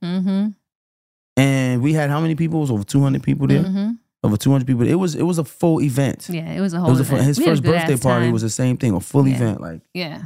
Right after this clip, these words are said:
Speaker 2: so his, his Disney World trip is gonna be crazy.
Speaker 1: Yeah, let's
Speaker 2: Let
Speaker 1: do
Speaker 2: me
Speaker 1: another episode on why we chose to do events that big.
Speaker 2: Now, how about we
Speaker 1: Um,
Speaker 2: do an episode on starting OnlyFans so we can pay for this Disney trip?
Speaker 1: <laughs>
Speaker 2: How about that?
Speaker 1: Let me
Speaker 2: Hmm?
Speaker 1: practice my moves now.
Speaker 2: You be practicing enough.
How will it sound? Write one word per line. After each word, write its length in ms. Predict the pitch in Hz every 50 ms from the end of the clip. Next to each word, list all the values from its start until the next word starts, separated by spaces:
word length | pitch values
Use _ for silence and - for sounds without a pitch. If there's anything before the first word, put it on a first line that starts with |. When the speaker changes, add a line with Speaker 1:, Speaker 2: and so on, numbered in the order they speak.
| - _ _
Speaker 2:
so 140 | - 127 127
his, 180 | 139 151 147 135 -
his 180 | 151 160 160 147
Disney 280 | 123 147 151 131 143 135
World 280 | 127 127 120 117 110 -
trip 180 | - 113 104
is 80 | 104 104
gonna 120 | 107 98
be 100 | 92 98
crazy. 260 | - - - 101 101 113
Speaker 1:
Yeah, 60 | 104
let's 120 | - -
Speaker 2:
Let 80 | 131 156
Speaker 1:
do 140 | - 392 330
Speaker 2:
me 40 | 330 -
Speaker 1:
another 220 | 240 247 240 214 196
episode 320 | 196 196 214 202 - 196
on 120 | 180 170
why 220 | 175 180 180 180 180
we 100 | 180 185
chose 320 | 170 - 190 185 180 -
to 80 | - 180
do 120 | 165 175
events 340 | 170 165 160 165 165 156 -
that 260 | - 165 160 - -
big. 320 | 165 160 156 165 151 - _ _ _
Speaker 2:
Now, 120 | - 143 143
how 100 | 151 175
about 220 | - 196 196 190 175
we 40 | 180
Speaker 1:
Um, 20 |
Speaker 2:
do 100 | 151 156
an 80 | 147 143
episode 340 | 147 165 143 - 143 135 127
on 120 | 123 117
starting 320 | 110 - 135 120 120 117 110
OnlyFans 720 | - 113 117 110 110 101 - - 156 160 139 120 110 101
so 100 | - -
we 160 | 101 101 107
can 140 | 104 - 101
pay 180 | - - 104 101
for 160 | 101 - 101
this 160 | - 101 95
Disney 300 | 98 123 147 156 139 127
trip? 260 | 110 104 - 98 -
Speaker 1:
<laughs> 220 | 196 202 226 208 151
Speaker 2:
How 140 | 185 202 214
about 240 | - 135 123 113
that? 320 | - - - - 98 - - -
Speaker 1:
Let 560 | 226 247 220 185 - _ - 240 240 190 170
me 120 | 170 - 127
Speaker 2:
Hmm? 80 | 131 151
Speaker 1:
practice 360 | 208 233 226 - 208 - -
my 80 | 202 180
moves 520 | 180 190 262 302 277 226 180 170 165 - - _ _ _ _ _ _
now. 560 | - 208 220 233 247 277 302 339 392 392 262 117
Speaker 2:
You 140 | 117 151 156
be 120 | 139 143 123
practicing 520 | - 135 135 139 - - 110 - 117 107
enough. 320 | 92 87 95 104 101 131